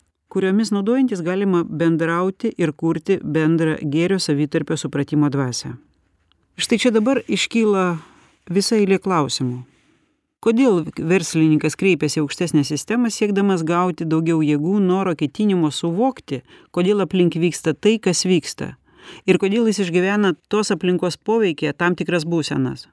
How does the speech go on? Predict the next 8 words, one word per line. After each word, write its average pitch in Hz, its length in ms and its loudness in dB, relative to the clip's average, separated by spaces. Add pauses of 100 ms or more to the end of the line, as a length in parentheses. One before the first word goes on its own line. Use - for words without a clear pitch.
(500)
Kaip 262 200 0
tos 214 160 0
vidinės 202 440 0
būsenos 190 560 0
formuoja 175 680 0
jame 175 320 2
prasmės 165 520 -2
klausimus? 139 720 -4